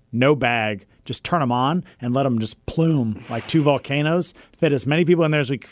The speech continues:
can, turn the shower on super hot, and just let it just steam. Feel the smells, tastes of Hawaii,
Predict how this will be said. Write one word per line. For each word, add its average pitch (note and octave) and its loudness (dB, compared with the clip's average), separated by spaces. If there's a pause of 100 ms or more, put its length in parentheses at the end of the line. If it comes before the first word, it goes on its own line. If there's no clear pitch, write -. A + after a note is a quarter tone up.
can, C3 -2 (220)
turn D#3+ -2
the D3+ 0
shower C3 0
on B2 -4
super C#3 -4
hot, A#2 -2 (180)
and C3 -8
just - -6
let C3+ 0
it B2+ -6
just G#2+ -6
steam. D3+ -2 (640)
Feel D#3+ 2
the F3 -6
smells, C#3 0
tastes - -4
of B2 -6
Hawaii, A#2+ 0